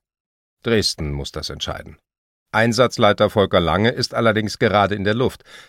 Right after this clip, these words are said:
Ein Hubschrauber fliegt ihn von Potsdam zurück nach Dresden. Fünfundvierzig Minuten nach Wissams Festnahme ordnet ein Oberstaatsanwalt an, dass der schwarze S U V zur Kriminaltechnik nach Dresden soll.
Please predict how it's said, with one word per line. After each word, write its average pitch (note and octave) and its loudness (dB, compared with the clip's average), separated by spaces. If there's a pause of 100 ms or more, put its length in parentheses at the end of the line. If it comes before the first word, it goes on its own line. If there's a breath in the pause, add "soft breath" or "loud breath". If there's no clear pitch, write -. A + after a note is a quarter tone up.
(180 loud breath)
Ein A#2 0
Hubschrauber E2+ 0
fliegt - -8
ihn G2 -4
von F#2 -4
Potsdam F2 -4
zurück D#2 -8
nach E2+ -6
Dresden. - -10 (1400 soft breath)
Fünfundvierzig D#3+ -2
Minuten A#2 2
nach G2+ 2
Wissams G2 -2
Festnahme F#2+ -2
ordnet G2+ -2
ein F#2 -4
Oberstaatsanwalt G2 0
an, G2 -2
dass G2 -2
der F#2 -2
schwarze F#2+ -2
S - -6
U E2+ -4
V F2 -4
zur E2+ -8
Kriminaltechnik F2 -4
nach D2 -6
Dresden D#2+ -6
soll. D2+ -4